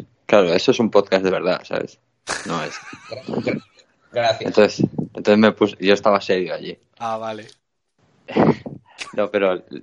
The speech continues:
Speaker 1: les dije una cosa que sí que pienso y, y que dije en su día, lo que pasa que hace dos años y claro, nadie se acordará,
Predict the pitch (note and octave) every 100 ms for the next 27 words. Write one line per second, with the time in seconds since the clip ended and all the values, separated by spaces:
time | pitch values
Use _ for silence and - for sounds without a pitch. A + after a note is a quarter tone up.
0 | - G2+ G#2+ A#2+ C#3 B2+ A#2+ B2+ G#2 -
1 | G#2 G2 A2 C3 - F#2+ - G#2 G2 G2+
2 | B2 C3 A2 G2+ A2 G#2+ F#2 - _ _
3 | G2 - G2 G2 F#2 F#2+ G2 F#2 F2+ G#2
4 | G#2 F2 E2+ F2 F2+ F2+ F#2 F2+ E2+ -
5 | F#2+ F2 F#2+ A2 B2